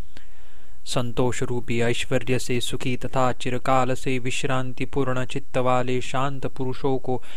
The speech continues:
विशाल साम्राज्य भी पुराने तिनके का टुकड़ा सा प्रतीत होता है,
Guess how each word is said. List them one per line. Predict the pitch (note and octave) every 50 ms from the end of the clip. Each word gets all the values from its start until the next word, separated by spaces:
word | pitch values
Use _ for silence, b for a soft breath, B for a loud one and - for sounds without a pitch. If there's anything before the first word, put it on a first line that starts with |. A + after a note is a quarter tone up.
| B B B B -
विशाल | B2+ B2 - D#3 D3+ D#3 D#3 D3+ C#3+
साम्राज्य | - - C#3+ C#3 C3+ C3 C3+ C#3+ C#3 C3 A#2+ - C#3+ C#3
भी | B2 B2+ C#3 C3
पुराने | - - C3+ C3+ C3 C3 C3 C3 B2+ B2
तिनके | - - B2+ C3 B2+ - C3+ C3 B2+
का | B2 - B2+ B2
टुकड़ा | - - C3 - C3 B2 A#2+ A#2+
सा | - - B2 A#2
प्रतीत | - - B2 - - B2 A#2 -
होता | - B2+ A2+ - A#2 A#2 A2
है, | A2 A#2 A2+